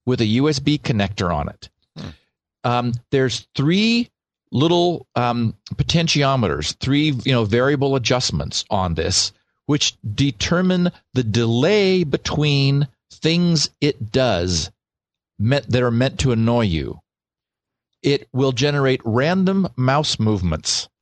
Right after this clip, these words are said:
Speaker 1: <laughs> on your screen. It will toggle your caps lock, or it will type out odd garbage text and phrases.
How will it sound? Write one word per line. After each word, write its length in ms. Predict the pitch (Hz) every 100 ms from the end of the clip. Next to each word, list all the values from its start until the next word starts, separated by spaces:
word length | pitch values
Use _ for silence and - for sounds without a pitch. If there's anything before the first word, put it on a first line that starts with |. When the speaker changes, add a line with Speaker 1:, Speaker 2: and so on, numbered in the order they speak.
| -
Speaker 1:
<laughs> 160 | - - - - - 147 - 143 - 165 - - _ _ _ - - _ _
on 180 | 117 120
your 140 | 113
screen. 600 | 101 - 123 101 73 76 - - - - - - - 139
It 140 | 151
will 320 | 147 139 131 - _ _ _ _
toggle 580 | - 156 185 190 202 202
your 120 | 139
caps 460 | 147 160 151 - -
lock, 440 | 90 78 - - - _ _ _ _ _ _ _
or 180 | 143 147
it 80 | 147
will 140 | 147
type 360 | - 165 170 160
out 240 | 147 - -
odd 360 | 127 160 165 135
garbage 540 | 147 147 147 131 -
text 440 | - 127 - - -
and 160 | 127
phrases. 600 | - 135 110 82 - -